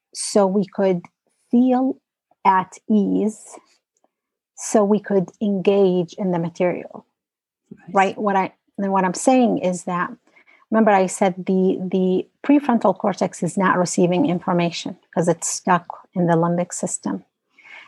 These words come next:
Speaker 1: And it's stuck in the limbic system because it, the, the, the pain network, if you will, or the sphere is activated.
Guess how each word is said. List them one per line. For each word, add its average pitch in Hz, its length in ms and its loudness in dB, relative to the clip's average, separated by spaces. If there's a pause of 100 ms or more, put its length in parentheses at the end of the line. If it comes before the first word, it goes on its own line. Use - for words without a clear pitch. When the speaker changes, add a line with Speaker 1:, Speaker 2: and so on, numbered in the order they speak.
(120)
Speaker 1:
And 208 140 2
it's 190 160 -4
stuck 285 320 2
in 226 100 2
the 202 60 0
limbic 190 360 -2
system 190 420 -6
because 175 580 -4 (380)
it, 202 200 0 (360)
the, 190 360 -2
the, 190 360 -2
the 185 320 -4 (100)
pain 226 400 4
network, 175 460 0
if - 200 -8
you 175 100 0
will, 170 480 -2
or 175 140 -2
the 170 120 -2
sphere 202 720 2
is 170 220 -6
activated. 175 880 -6